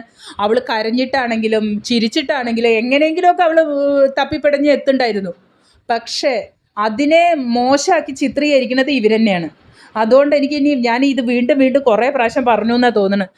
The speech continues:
കാരണം എന്താന്ന് വെച്ചാൽ ഓരോ എപ്പിസോഡ് കാണുമ്പോഴും അത്രയും ബോറായി തോന്നുകയാണ് മറ്റുള്ളവരുടെ, വെളുപ്പിക്കണ ടീമുകളുടെ, അനുമോളെ വെളുപ്പിക്കണ ടീമുകളുടെ എപ്പിസോഡുകൾ ക-, ഞാനിപ്പോ കാണാറില്ല, പക്ഷെ എന്നാലും ചില സമയത്ത് ഞാൻ നോക്കും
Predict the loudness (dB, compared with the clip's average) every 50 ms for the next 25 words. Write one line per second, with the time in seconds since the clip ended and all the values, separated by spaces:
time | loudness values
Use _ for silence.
0 | _ -20 _ -4 -4 -2 0 -2 -2 0 0 0 0 0 0 2 2 2 2 0
1 | 2 4 4 6 6 6 4 4 4 2 0 -2 0 2 2 2 2 2 0 -2
2 | 0 -2 -2 0 0 -2 -2 -2 -2 0 0 2 2 0 0 0 2 2 2 0
3 | 0 2 2 2 2 2 0 -2 -2 -2 -4 -4 -8 -6 -6 -6 -2 0 2 2
4 | 4 4 2 2 -2 -2 0 0 0 0 0 0 2 2 0 0 -2 -8 _ _
5 | -20 -10 -2 0 0 2 2 0 0 -2 -4 -4 -6 -10 -6 -4 -2 -2 0 0
6 | 0 0 0 2 0 0 0 -2 -2 0 0 0 0 0 0 0 0 0 2 0
7 | 2 4 4 2 2 2 0 2 2 4 4 2 0 0 -2 -4 -4 -6 -10 -18
8 | -18 -16 -10 -4 -2 -2 -2 -2 -2 -4 -2 -2 0 0 2 2 2 2 0 0
9 | 0 0 0 0 0 -4 -4 -2 -2 0 0 0 -2 -2 -2 -2 -2 -2 0 2
10 | 2 2 2 2 4 4 4 4 4 4 4 2 2 0 0 -2 -4